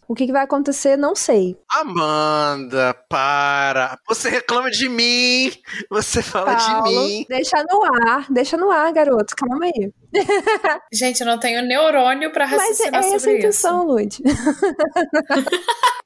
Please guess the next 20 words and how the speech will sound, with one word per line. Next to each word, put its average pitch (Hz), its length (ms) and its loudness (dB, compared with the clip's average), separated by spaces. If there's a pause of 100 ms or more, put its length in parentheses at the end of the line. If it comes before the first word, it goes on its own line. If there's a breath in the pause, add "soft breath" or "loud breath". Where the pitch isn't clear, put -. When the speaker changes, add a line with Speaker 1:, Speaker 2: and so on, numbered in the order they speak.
(140)
Speaker 1:
Outra 494 380 2
coisa 349 440 2
interessantíssima 370 1200 2
no 381 100 2
trailer, 320 520 2
gente, 254 300 0
que - 80 0
eu 320 60 4
amei, 349 480 2
foi 370 180 0
ver 339 160 2
o 370 60 4
Yorick 320 460 2
de 349 100 0
novo. 339 340 2
Eu 269 40 2
não 269 160 2
sabia, 277 500 0
não 262 140 0
esperava. 262 760 2